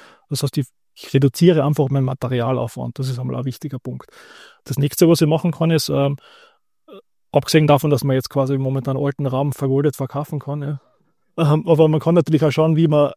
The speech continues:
Hardware generell sinnvoll einsetzt, also für die Zwecke, die man braucht, dass man sie gut auslastet. Also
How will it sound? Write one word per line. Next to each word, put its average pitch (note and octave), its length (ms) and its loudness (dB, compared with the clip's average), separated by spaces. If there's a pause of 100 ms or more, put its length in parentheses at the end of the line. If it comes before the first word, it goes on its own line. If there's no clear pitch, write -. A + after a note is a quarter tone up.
Hardware D#3+ 340 0
generell D3 320 0
sinnvoll D#3 420 0
einsetzt, B2 440 -8
also C3 120 -4
für C#3+ 120 -6
die C3+ 100 -4
Zwecke, B2+ 320 -6
die C3 80 -6
man A#2 160 -4
braucht, - 340 -4
dass C3 180 -8
man C#3+ 140 -4
sie C#3 140 -8
gut E3 260 -2
auslastet. C#3 720 -6 (140)
Also C3+ 280 -4